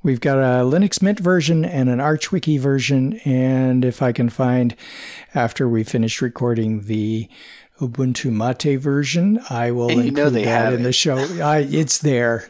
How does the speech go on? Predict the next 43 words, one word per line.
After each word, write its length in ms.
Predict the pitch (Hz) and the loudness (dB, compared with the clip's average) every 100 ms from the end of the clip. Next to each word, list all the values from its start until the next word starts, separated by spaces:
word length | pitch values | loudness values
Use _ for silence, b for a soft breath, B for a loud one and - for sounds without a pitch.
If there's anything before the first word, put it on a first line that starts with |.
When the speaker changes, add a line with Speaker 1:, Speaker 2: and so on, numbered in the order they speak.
| - | -2
Speaker 1:
It's 220 | 135 - | -2 -2
there. 400 | 156 107 104 104 | -2 -2 -4 -4
I, 340 | 151 127 127 - | -2 0 -2 -2
I 200 | 131 123 - | -4 -4 -6
Speaker 2:
<laughs> 0 | |
You 300 | 156 165 160 | -6 -4 0
know 120 | 160 | 2
they 160 | 151 135 | 2 2
have 240 | 143 139 | 0 0
it. 160 | 127 131 | -2 -6
You 80 | 156 | -8
just 220 | 226 - | -6 -4
gotta 180 | 127 117 | -2 -2
find 440 | - 135 143 123 | -2 -2 -2 -4
it. 120 | 113 - B B B B 208 | -8 -10 B B B B -2
Speaker 1:
Yeah. 380 | 190 349 202 - - | 2 2 2 -4 -4
Speaker 2:
But, 200 | 170 - | -4 -4
but, 240 | - - | -10 -10
yeah. 280 | 160 113 - B B _ | -6 -6 -8 B B _
But 200 | 185 156 | -4 -2
you've, 220 | 180 170 - | -4 -4 -10
you've 300 | 113 160 156 | -14 -12 -4
got, 380 | 170 156 143 - | 0 0 -2 -4
um, 460 | 131 120 117 107 110 | -2 -2 -4 -10 -14
the 100 | 113 | -10
Ubuntu 260 | 107 117 117 | -6 -6 -8
forums, 400 | - 120 117 - | -8 -6 -6 -8
the 80 | 95 95 | -8 -8
Ubuntu 320 | 101 98 92 | -10 -12 -10
Mate 360 | 101 113 110 | -8 -6 -8
forums, 500 | 101 110 107 104 107 | -8 -10 -10 -10 -12
you've 160 | - - | -14 -12
got 220 | 95 90 | -12 -12
the 80 | 92 | -12
Arch 280 | 92 98 - | -12 -12 -14
Wiki, 260 | 104 - | -16 -14
you 140 | 101 95 | -14 -12
got 140 | 87 | -16
the 80 | - | -16
Manjaro 420 | 92 95 92 90 | -16 -12 -12 -12
forums. 440 | - 95 90 92 104 | -14 -14 -12 -12 -10
I 40 | |
mean, 200 | 101 104 | -10 -12